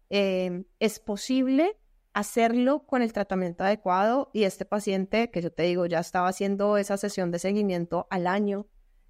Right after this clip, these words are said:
ya había remitido a su totalidad y ya lleva un año sin ataques de pánico después de pasar de ese nivel de intensidad. No necesitas estar en ese nivel de intensidad para buscar ayuda, pero mi explicación va a que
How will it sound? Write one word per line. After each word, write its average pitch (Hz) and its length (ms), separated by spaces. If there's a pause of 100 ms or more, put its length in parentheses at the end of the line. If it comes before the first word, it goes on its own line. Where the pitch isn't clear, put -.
ya 196 200
había 202 480
remitido 208 440
a 175 40
su 185 100
totalidad 190 500
y 202 40
ya 214 100
lleva 180 180
un 185 120
año 220 220
sin 190 140
ataques 180 360
de 196 80
pánico 185 400
después 185 340
de - 80
pasar 180 380
de 175 80
ese 196 160
nivel 185 380
de 190 80
intensidad. 185 640 (520)
No 233 220
necesitas 240 720
estar 208 320
en 202 100
ese 214 180
nivel 220 300
de 190 80
intensidad 214 480
para 170 180
buscar 185 360
ayuda, 165 400 (540)
pero 208 240
mi 208 100
explicación 185 760
va 214 320
a 190 200
que 185 460